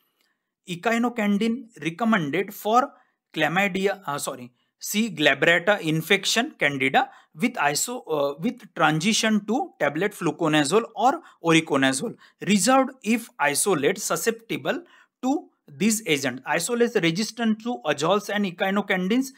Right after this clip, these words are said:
lipid formulation of amphotericin B I V three to five M G per K G per day can be used. Candida krusei is generally fluconazole resistant. Use echinocandin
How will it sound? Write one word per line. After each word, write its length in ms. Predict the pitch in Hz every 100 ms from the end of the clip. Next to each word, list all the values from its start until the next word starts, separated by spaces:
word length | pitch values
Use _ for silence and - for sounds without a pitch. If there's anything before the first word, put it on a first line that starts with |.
| _ -
lipid 320 | 156 233 240
formulation 640 | - 220 220 220 220 226
of 120 | 233 202
amphotericin 880 | 139 - 196 202 196 196 220 196 156
B 200 | 240 - _ _ -
I 220 | 151 170
V 320 | 175 262 - -
three 180 | 208 233
to 100 | 262
five 300 | - 190 202
M 160 | 196 185
G 120 | 202
per 220 | 190 170
K 200 | 165 156
G 120 | 151
per 280 | 208 156 139
day 140 | 135 143
can 300 | 156 131 135
be 100 | 185
used. 340 | 131 123 - _ _ _ _ _ _ _ _ _ -
Candida 500 | 165 196 247 254 240
krusei 400 | 175 143 131 226 - _ _ _ _ -
is 160 | 247 180
generally 640 | 180 220 254 233 247 - -
fluconazole 720 | 202 214 247 240 226 180 240
resistant. 580 | 170 147 156 - 151 127
Use 300 | 131 240 247
echinocandin 760 | 202 165 226 233 226 156 156